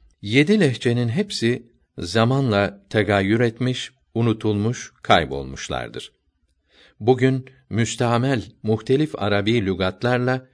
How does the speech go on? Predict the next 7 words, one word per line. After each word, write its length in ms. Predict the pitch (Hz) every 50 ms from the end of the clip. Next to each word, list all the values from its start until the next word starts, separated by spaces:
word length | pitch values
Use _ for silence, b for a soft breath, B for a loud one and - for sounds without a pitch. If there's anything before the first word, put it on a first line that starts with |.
| b b b b b b b
Kur'an-ı 440 | - 127 120 117 95 123 139 151 135
Kerim'i 360 | - - 113 107 107 101 98
anlayabilmek 760 | 95 95 95 101 98 95 95 92 90 90 87 92 107 107 -
için 320 | 117 110 - 135 131 131 b b b b b b b -
tefsir 440 | - 107 101 - - - 170 165 165
kitaplarını 640 | - - 104 92 - - - 98 90 87 85 87
okuyarak 560 | 85 - - 101 98 98 104 113 117 113 -